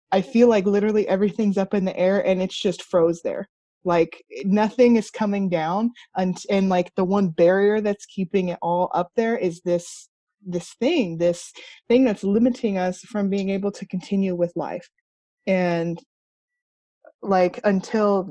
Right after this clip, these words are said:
that, like, glass slides away, it's like, then everything will come down where it needs to. But it's like looking around, waiting. It's like, "Okay, let's go." Like, I'm ready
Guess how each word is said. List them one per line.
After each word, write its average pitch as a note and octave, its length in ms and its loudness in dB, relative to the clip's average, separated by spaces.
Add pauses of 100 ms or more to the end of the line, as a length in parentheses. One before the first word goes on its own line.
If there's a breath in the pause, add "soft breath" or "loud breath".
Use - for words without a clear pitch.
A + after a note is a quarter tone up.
that, F#3 280 2
like, F3 180 0
glass F#3 380 -2
slides F3+ 400 -2
away, E3+ 460 0
it's E3 160 -8
like, F3 180 -2
then G3 160 0
everything F3+ 360 -4
will E3+ 100 -6
come F3 240 -8
down F3 260 -4
where E3 140 -2
it - 80 -12
needs A#3+ 360 -4
to. D3+ 360 -4 (320 loud breath)
But F#3+ 120 2
it's F#3+ 220 -4
like E3 180 -2 (420)
looking G#3 360 0
around, G#3 380 2
waiting. F#3+ 240 4
It's F#3 220 0
like, F#3+ 120 0
"Okay, A#3+ 300 4
let's E3+ 260 0
go." A3 320 4
Like, E3 320 0
I'm G3+ 240 0
ready G#3+ 280 0